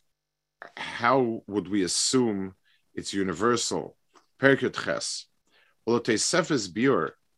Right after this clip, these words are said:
biur heitev milas me'oid, shebepasuk yikarv elach hadav me'oid."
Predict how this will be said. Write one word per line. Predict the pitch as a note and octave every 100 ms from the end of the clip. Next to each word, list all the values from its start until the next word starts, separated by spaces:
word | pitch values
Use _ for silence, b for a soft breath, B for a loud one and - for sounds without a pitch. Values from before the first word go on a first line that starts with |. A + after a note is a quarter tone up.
| _
biur | F2 D#2+ D#3+ D#3
heitev | - A2+ C#3 C3+ C3 F#2+
milas | G2+ B2 A#2 G2 G#2+
me'oid, | G2+ - A#2 G#2+ E2+ D2 - _ b b b -
shebepasuk | - F2+ F2+ - C3+ C#3 A#2 G2
yikarv | - B2 G#2+
elach | G#2
hadav | G2+ F2 G#2+ G2
me'oid." | F#2 F#2 - F2+ C#2+ -